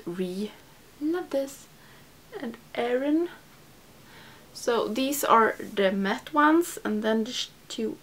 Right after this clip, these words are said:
shimmer ones. So this is Shy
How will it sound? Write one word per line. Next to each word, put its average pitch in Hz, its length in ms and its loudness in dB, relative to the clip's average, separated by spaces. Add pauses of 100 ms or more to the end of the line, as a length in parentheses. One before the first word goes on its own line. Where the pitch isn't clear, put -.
(140)
shimmer 240 400 -6
ones. 262 420 -4 (840)
So 247 440 -8
this 220 340 -6
is - 320 -8 (460)
Shy 294 640 -2